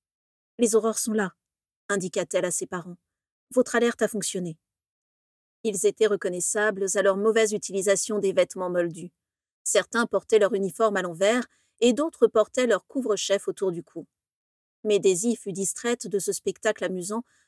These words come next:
par une sensation de froid intense sur son poignet. Elle jeta un coup d'œil à sa montre. Au milieu du cadran, la langue fourchue du serpent commençait à effleurer la marque des ténèbres. Sous ses mains, le volant du camion vibrait de plus en plus fort.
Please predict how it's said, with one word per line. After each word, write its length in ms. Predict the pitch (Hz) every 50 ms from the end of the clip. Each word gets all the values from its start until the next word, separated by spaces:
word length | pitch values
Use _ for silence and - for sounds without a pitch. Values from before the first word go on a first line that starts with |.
| _ -
par 160 | - 226 226
une 100 | 247 240
sensation 580 | 240 - 269 262 - - 226 - - - 269 254
de 120 | 226 208
froid 320 | 196 - - - 220 - _ -
intense 500 | 262 262 240 - - 202 190 170 - 190
sur 180 | - - 185 -
son 160 | - - 175
poignet. 380 | - - 185 180 175 170 175 - _ _ _ _ _ _ _ _ _ _ _ _ -
Elle 120 | 190 190
jeta 260 | 170 208 202 - 233
un 100 | 220 196
coup 160 | 180 - - 196
d'œil 200 | 214 208 202 185
à 40 |
sa 160 | 180 - 190 190
montre. 340 | 196 208 247 262 _ _ _ _ _ _ _ _ _ -
Au 120 | 226 233
milieu 320 | 247 247 240 240 254 285 247
du 100 | 208 208
cadran, 480 | - 220 190 180 185 214 233 240 240 - -
la 200 | 202 208 208 208
langue 280 | 214 220 233 233 208
fourchue 420 | - - - 226 - - - 254 240
du 120 | 196 196
serpent 460 | - - 202 185 - _ - 220 220
commençait 520 | - - 220 202 202 196 - - 214 - 196
à 60 | 185
effleurer 440 | 196 196 - - 208 202 196 208 190
la 140 | 185 180
marque 300 | 185 202 196 - - -
des 120 | 185 180 175
ténèbres. 500 | - - 175 175 175 165 156 151 - _ _ _ _ _ _ _ _ _ _ _ _ _ _
Sous 160 | - - - 196
ses 180 | - - 185
mains, 220 | 190 190 196 214 - _ _ _ _ _ _
le 180 | - 226 233 233
volant 300 | 214 202 226 226 226 226
du 140 | 208 208 196
camion 400 | - 220 202 202 202 208 214 214
vibrait 420 | 190 202 214 190 208 202 208 208
de 80 | 185 190
plus 260 | 170 _ - 214 196
en 80 | 196 175
plus 160 | - - 165
fort. 400 | - - 180 165 160 160 -